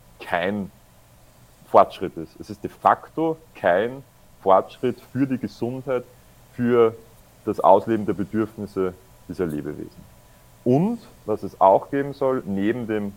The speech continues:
Meer, unter Anführungszeichen, Platz von null Komma einen Quadratmeter Meer, es soll einen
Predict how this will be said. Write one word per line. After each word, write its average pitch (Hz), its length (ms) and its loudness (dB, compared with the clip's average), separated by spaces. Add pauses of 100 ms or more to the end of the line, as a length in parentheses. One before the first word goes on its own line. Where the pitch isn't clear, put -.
(680)
Meer, 85 440 -2
unter 101 140 -4
Anführungszeichen, 92 580 -6
Platz 104 240 -4 (140)
von 92 220 -10 (200)
null 104 320 -4
Komma 98 220 -6
einen 90 220 -6
Quadratmeter - 540 -10
Meer, 85 180 -14 (520)
es - 260 -8
soll 120 460 4 (300)
einen 98 480 -4